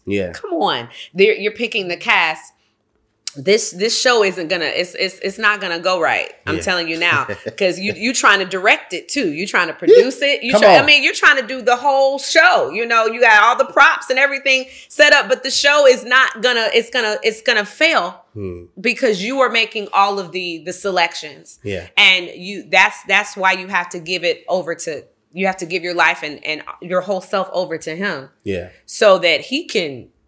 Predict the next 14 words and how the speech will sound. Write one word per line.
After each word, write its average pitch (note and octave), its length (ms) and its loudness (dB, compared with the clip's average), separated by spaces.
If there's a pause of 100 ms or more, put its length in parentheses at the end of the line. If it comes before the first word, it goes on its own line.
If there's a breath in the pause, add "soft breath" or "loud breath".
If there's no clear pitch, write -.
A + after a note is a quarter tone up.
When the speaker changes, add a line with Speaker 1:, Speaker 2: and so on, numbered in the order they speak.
Speaker 2:
he C#4+ 200 -4
can B3 180 -2
author D#3 360 0
things. - 440 -14
But - 180 0
Speaker 1:
Yeah. G3 60 -2
Speaker 2:
when E3+ 160 -4
you're A3+ 100 2
making A#3 320 -2
the F3 100 -8
selections, E3 800 -6
yeah, E3 440 -2
it's - 180 -14
not, E3 280 -4